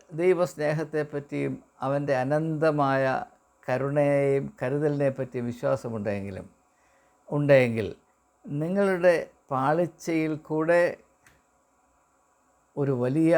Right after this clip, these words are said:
ആത്മീയമായ സാധ്യത കരുപ്പിടിപ്പിച്ചെടുക്കുവാൻ ദൈവത്തിന് കഴിയും. ദൈവത്താൽ കഴിയാത്തതൊന്നുമില്ല എന്ന് വിശ്വസിക്കാൻ നമുക്ക് സാധ്യമാകണം. അതുകൊണ്ട് പൗലോസ് അപ്പോസ്തലൻ പറയുന്നുണ്ട്, "അതുകൊണ്ട് നാം പാപം ചെയ്ത് ജീവിക്കാമെന്നോ ഒരു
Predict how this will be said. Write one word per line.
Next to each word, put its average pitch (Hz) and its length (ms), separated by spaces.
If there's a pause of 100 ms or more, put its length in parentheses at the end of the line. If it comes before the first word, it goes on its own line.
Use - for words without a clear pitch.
(380)
ആത്മീയമായ 151 680 (140)
സാധ്യത 139 580 (840)
കരുപ്പിടിപ്പിച്ചെടുക്കുവാൻ 156 1400 (200)
ദൈവത്തിന് 190 680
കഴിയും. 151 420
ദൈവത്താൽ 147 420 (100)
കഴിയാത്തതൊന്നുമില്ല 135 840 (100)
എന്ന് 123 200
വിശ്വസിക്കാൻ 131 520
നമുക്ക് 107 360
സാധ്യമാകണം. - 520 (1120)
അതുകൊണ്ട് 214 360
പൗലോസ് 208 320
അപ്പോസ്തലൻ 190 480
പറയുന്നുണ്ട്, 170 580
"അതുകൊണ്ട് 165 380
നാം 156 140 (220)
പാപം 147 340
ചെയ്ത് 147 200 (120)
ജീവിക്കാമെന്നോ 123 720 (220)
ഒരു 123 120